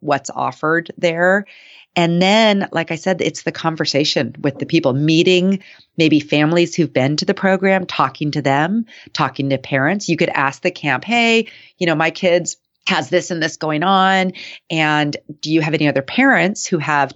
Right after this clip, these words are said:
children who have similar issues that I could talk to? You know, can I talk to them?" And, and so you can get, I would really just do a little, spend your time doing some research,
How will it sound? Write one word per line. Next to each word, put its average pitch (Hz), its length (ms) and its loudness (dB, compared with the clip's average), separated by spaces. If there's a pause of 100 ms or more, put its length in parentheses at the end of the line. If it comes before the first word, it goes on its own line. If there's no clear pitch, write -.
(140)
children 147 400 0
who 143 140 -4
have 135 140 0
similar 135 760 0 (140)
issues 196 480 2
that - 100 0
I 151 100 0
could 202 140 -8
talk - 240 -4
to? 143 180 -2
You 147 120 -8
know, 147 100 -4
can - 160 -6
I 160 40 0
talk 254 260 -6
to 185 80 -6
them?" 147 240 2
And, 147 180 -6 (400)
and 202 100 2
so 220 120 0
you 214 140 0 (120)
can 226 140 2
get, 190 360 2
I 196 120 2
would 208 200 -2
really 170 560 0
just - 220 -10
do 233 100 2
a - 20 2
little, 175 460 2
spend 202 240 -2
your 233 120 -4
time 180 240 0
doing 151 180 2
some 143 180 -8
research, 135 720 0